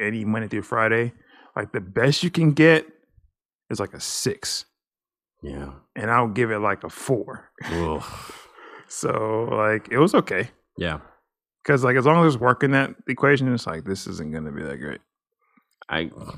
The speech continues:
Speaker 2: I can't, I can't blame you on that one. Like, work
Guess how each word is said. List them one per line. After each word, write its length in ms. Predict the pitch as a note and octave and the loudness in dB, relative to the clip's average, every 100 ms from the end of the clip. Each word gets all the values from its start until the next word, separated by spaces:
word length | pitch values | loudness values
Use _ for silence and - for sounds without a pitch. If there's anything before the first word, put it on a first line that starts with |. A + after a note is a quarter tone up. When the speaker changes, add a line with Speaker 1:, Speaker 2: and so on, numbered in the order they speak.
| - | -14
Speaker 2:
I 100 | F2 - | -12 -12
can't, 260 | - C#2+ C2+ - | -8 -10 -10 -12
I 80 | - | -10
can't 280 | - D2 C2+ | -6 -8 -6
blame 200 | D2 C#2+ | -8 -6
you 60 | |
on 140 | C#2+ C#2+ | -6 -6
that 200 | C#2+ D#2 | -6 -6
one. 240 | D2 D2 | -8 -6
Like, 220 | D#2+ D#2+ | -4 -4
work 560 | D#2 F2 G2+ G2 - | -2 2 2 0 -6